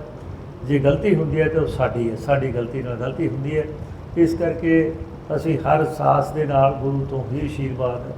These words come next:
ਲੈਣ ਆਏ ਹਾਂ। ਬਹੁਤ ਵੱਡੀ, ਬੜਾ ਵੱਡਾ ਚੈਲੰਜ ਹੈ। ਸਿੱਖ ਕੌਮ ਹੈ ਜਿਹੜੀ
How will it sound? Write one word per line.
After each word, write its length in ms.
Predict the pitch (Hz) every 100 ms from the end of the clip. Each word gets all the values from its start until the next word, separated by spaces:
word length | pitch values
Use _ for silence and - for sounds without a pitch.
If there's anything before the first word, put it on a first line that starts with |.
| - - -
ਲੈਣ 260 | 117 123 120
ਆਏ 240 | 117 123
ਹਾਂ। 80 | 151
ਬਹੁਤ 520 | - 160 190 208 208
ਵੱਡੀ, 440 | - 139 135 139 139 - - - - - 151
ਬੜਾ 140 | 151
ਵੱਡਾ 260 | 143 139 139
ਚੈਲੰਜ 480 | - 135 123 117
ਹੈ। 160 | 104 95 - - - - - -
ਸਿੱਖ 260 | - 151 151
ਕੌਮ 340 | 139 139 147
ਹੈ 60 | 156
ਜਿਹੜੀ 320 | 151 156 139